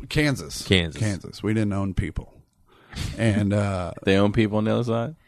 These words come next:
Speaker 1: In Missouri, yeah. That's why it has a boot hill. You know that little boot at the bottom of the
Speaker 3: Yeah.
Speaker 1: state? Well, in, during slavery times, they had passed a law that below the thir-, you know, whatever parallel that is, you couldn't have slavery. And Missouri's like, "Well, we wanna own people." And they're like, "Okay, well then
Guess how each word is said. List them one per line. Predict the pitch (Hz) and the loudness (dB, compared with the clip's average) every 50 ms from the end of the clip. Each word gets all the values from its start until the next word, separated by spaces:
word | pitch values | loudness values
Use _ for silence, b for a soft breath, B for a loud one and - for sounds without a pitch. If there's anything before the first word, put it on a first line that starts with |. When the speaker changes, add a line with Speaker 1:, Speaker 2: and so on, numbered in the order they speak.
| _ - | _ 4
Speaker 1:
In | 131 147 147 139 | 6 6 6 6
Missouri, | 139 123 147 165 175 165 139 131 | 4 4 4 4 6 6 6 6
yeah. | 143 160 160 123 113 | 6 6 6 4 4
That's | 123 120 - | 2 2 4
why | 151 139 135 | 6 6 6
it | 127 | 6
has | 127 135 123 | 4 4 2
a | 117 113 | 2 2
boot | - 117 131 147 135 | 4 4 4 4 4
hill. | 113 101 80 82 - - _ _ _ _ _ _ - - | 2 0 -2 -4 -8 -14 _ _ _ _ _ _ -8 -2
You | - 120 123 | 2 4 6
know | 131 127 | 6 6
that | 127 123 113 | 6 4 6
little | 123 123 117 | 4 4 4
boot | 117 104 135 139 143 147 151 - - | 4 6 6 8 8 8 6 2 -2
at | 123 117 - | -6 -4 -4
the | 117 | -2
bottom | 101 127 127 127 131 127 | 2 4 4 4 6 6
of | 120 | 6
the | 127 127 | 4 4
Speaker 3:
Yeah. | 117 104 | 4 4
Speaker 1:
state? | 104 143 147 151 156 - - b b b b b b b b b b b b b - | 4 4 4 4 2 0 -6 b b b b b b b b b b b b b 6
Well, | 127 135 127 120 - - | 8 8 8 8 4 2
in, | 135 131 123 123 117 113 - _ _ _ - | 2 2 2 2 0 -2 -6 _ _ _ 2
during | 139 139 135 135 127 - - _ _ _ _ - - - _ - - - - _ _ | 4 4 4 4 2 -2 -6 _ _ _ _ -20 -20 -20 _ -20 -20 -20 -20 _ _
slavery | - - - 160 170 175 202 214 190 160 143 131 113 | -6 -4 4 6 10 10 10 10 8 6 4 2 2
times, | - 147 131 120 120 123 123 117 | 4 4 4 6 6 4 4 4
they | 135 131 | 4 4
had | 127 123 117 | 4 6 6
passed | - 147 139 139 135 - | 6 6 6 6 4 4
a | 127 | 6
law | 131 131 135 135 | 6 8 8 6
that | 131 120 | 4 2
below | 107 123 123 131 135 135 | 0 0 2 4 4 4
the | 127 127 | 2 0
thir-, | 117 - 151 143 131 - | 0 2 4 2 4 4
you | 139 135 | 2 2
know, | 123 117 | 2 4
whatever | 123 135 143 147 139 139 | 4 4 6 6 6 6
parallel | 131 - - 143 147 160 156 139 123 113 110 107 | 8 6 6 8 6 6 6 6 4 4 4 2
that | 110 107 104 104 | 2 0 0 0
is, | 104 104 101 101 - - - - | -2 -2 -2 -4 -6 -10 -6 0
you | 120 120 110 | 0 2 6
couldn't | - 135 117 113 | 6 6 8 6
have | 110 101 - | 4 0 -2
slavery. | - 135 135 135 127 110 104 95 90 87 | 0 2 4 4 4 2 0 -2 -2 -2
And | 95 98 | -2 -2
Missouri's | 101 107 101 123 120 120 113 107 | 0 0 2 2 2 2 2 2
like, | 117 113 101 | 0 2 4
"Well, | 131 143 139 131 | 6 6 6 6
we | 143 151 | 6 6
wanna | 151 156 160 143 131 | 6 6 6 6 6
own | 143 147 143 135 | 6 6 6 6
people." | - 135 143 139 - 117 104 92 - - - | 4 6 6 4 4 2 0 -2 -4 -6 -6
And | 107 107 | -4 -2
they're | 107 107 107 | 0 0 0
like, | 104 101 95 - | 0 -2 -2 -2
"Okay, | 123 123 120 127 123 117 | 0 0 2 2 2 4
well | 110 120 117 | 4 4 2
then | 117 117 113 107 | 2 2 0 0